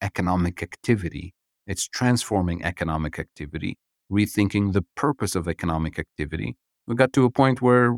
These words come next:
almost everybody thinks the purpose of economic activity is to create jobs. No, the purpose of economic activity is the provisioning process of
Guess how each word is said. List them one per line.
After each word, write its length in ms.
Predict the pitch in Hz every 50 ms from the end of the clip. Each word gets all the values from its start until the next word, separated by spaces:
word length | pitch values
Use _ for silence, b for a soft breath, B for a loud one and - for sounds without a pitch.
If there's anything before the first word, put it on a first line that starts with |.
| 120
almost 280 | - 117 120 123 117 -
everybody 360 | 113 113 120 117 120 117 117
thinks 380 | 110 - 120 117 - - - - _ _ _ _ -
the 80 | 101
purpose 320 | - - 113 117 120 107 -
of 100 | 104 107
economic 400 | 104 - 110 113 113 110 98 104
activity 400 | 95 - - 117 110 110 107 104
is 80 | - -
to 80 | 92
create 320 | - - 104 101 104 95 92
jobs. 460 | - - 143 - 143 - - - - _ _ _ _ _ _ _ _ _ _ _ _ _ _ _ _
No, 220 | - 220 233 120 82
the 100 | 80 -
purpose 300 | - 131 127 135 123 123
of 80 | 117
economic 480 | 120 113 - 117 117 113 117 110 - -
activity 520 | - - - 120 113 113 117 113 110 -
is 400 | - - 107 104 - - - - - _ _ _ _ _ _ -
the 220 | 110 104 104 101 - _ _ -
provisioning 760 | - 117 104 98 104 127 143 147 147 139 123 98 90 85 80
process 520 | - - 71 73 - - 82 82 80 - -
of 200 | 82 85 85